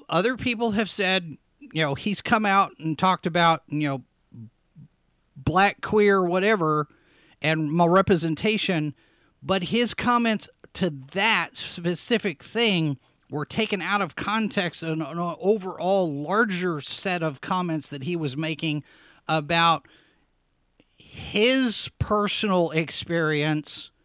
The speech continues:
and then what the show was going to be. And he's got a very clear delineation between those two. In, if you read that whole thing, if you go back to everything that he said,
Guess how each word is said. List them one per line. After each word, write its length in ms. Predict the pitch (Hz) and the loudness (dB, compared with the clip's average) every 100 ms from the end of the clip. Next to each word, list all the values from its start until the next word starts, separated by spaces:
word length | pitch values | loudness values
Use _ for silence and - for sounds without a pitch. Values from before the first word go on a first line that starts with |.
| _ _ _ _ _ - | _ _ _ _ _ -2
and 240 | 180 185 | 0 0
then 500 | 170 190 185 185 175 - _ - | 0 2 2 0 -2 -4 _ -2
what 280 | 180 151 | -2 -2
the 60 | 147 | -4
show 380 | - - 233 233 | -4 2 4 6
was 280 | 185 165 123 | 4 0 -2
going 300 | 160 151 131 | -2 -2 -2
to 120 | 147 | -2
be. 280 | 143 113 117 | -4 -4 -4
And 160 | 143 | -6
he's 260 | 143 220 170 | -2 -2 0
got 200 | 208 185 | 2 4
a 100 | 156 | 2
very 360 | 151 196 220 143 98 107 _ _ | 0 -2 -4 -6 -14 -20 _ _
clear 500 | 151 - 214 240 247 | -6 0 2 4 4
delineation 960 | 180 190 190 214 208 190 202 214 196 170 | 4 2 2 0 0 0 0 0 -4 -4
between 460 | 160 - 220 208 | -6 -4 -2 0
those 220 | 170 156 - | 0 -2 -4
two. 340 | - 214 175 | -4 -2 -2
In, 260 | 165 170 170 | -2 -4 -4
if 180 | 156 - | -6 -4
you 160 | 196 202 | -2 -2
read 280 | 208 226 | -4 -6
that 140 | 180 - | -8 -10
whole 300 | 139 208 233 | -2 0 0
thing, 240 | 233 196 | -2 -8
if 60 | 156 | -8
you 80 | 175 | -4
go 60 | |
back 180 | 220 196 | -2 -2
to 140 | 151 - | -4 -4
everything 400 | 214 262 285 277 | -2 -2 -2 0
that 120 | 254 | -2
he 120 | 247 | -4
said, 480 | - 277 165 165 | -2 0 0 -2